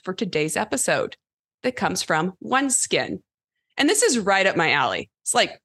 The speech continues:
we're outside a lot. All of our outdoor adventures can be hard on your skin.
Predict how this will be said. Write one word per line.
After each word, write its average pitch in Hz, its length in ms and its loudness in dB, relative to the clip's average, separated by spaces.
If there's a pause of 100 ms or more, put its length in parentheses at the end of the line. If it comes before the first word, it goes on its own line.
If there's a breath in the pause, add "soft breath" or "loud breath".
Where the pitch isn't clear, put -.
(180)
we're 302 120 2
outside 240 420 2
a 214 80 4
lot. 180 400 4
All 226 180 2
of 214 120 0
our 185 80 2
outdoor 180 340 0
adventures 165 640 0
can 190 120 -2
be 165 80 0
hard 151 260 0
on 151 100 0
your 147 100 0
skin. 139 480 0